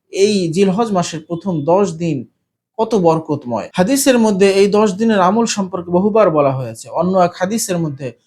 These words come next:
রাসূল সাল্লাল্লাহু আলাইহি ওয়াসাল্লাম ইরশাদ করেছেন, জিলহজ মাসের প্রথম দশ দিনের যে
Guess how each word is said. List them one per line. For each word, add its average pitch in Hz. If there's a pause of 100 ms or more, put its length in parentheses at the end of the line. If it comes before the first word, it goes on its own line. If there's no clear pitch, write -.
(160)
রাসূল 190
সাল্লাল্লাহু 190
আলাইহি 175
ওয়াসাল্লাম 156
ইরশাদ 143 (100)
করেছেন, 190 (760)
জিলহজ 175
মাসের 160 (220)
প্রথম 180
দশ 175
দিনের 170
যে 151